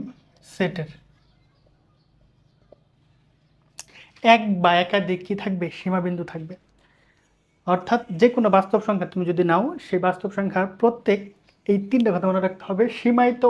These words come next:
অসীম সেটের সীমাবিন্দু একটাও থাকতে পারে, আবার কি থাকতে পারে, একাধিকও থাকতে পারে।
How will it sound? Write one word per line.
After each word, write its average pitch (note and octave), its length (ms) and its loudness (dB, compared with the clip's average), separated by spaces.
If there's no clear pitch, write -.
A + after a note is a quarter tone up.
অসীম G#3 220 -2
সেটের A3 300 0
সীমাবিন্দু A#3 520 6
একটাও A3+ 300 2
থাকতে A#3 240 0
পারে, B3 180 2
আবার A3+ 180 2
কি - 120 -20
থাকতে A3+ 220 -4
পারে, F#3+ 120 4
একাধিকও F#3 420 2
থাকতে F#3 220 2
পারে। E3 140 0